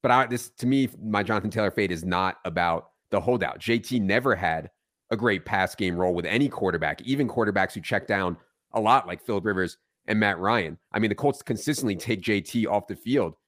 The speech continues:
in these clear passing situations. J T has been somewhat reliant on touchdowns.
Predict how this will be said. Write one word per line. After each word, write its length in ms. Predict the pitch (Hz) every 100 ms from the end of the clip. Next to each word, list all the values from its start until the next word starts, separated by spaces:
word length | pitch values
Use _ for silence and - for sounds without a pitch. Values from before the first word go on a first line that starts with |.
| _ _ _ _
in 100 | 131
these 180 | 120 98
clear 240 | - 117
passing 360 | - 107 127 113
situations. 600 | - 82 87 80 - - _ _
J 140 | 127
T 120 | 123 135
has 80 |
been 120 | 117 113
somewhat 260 | 131 113
reliant 460 | 95 95 113 117 -
on 140 | 101
touchdowns. 580 | 90 156 - 95 73 -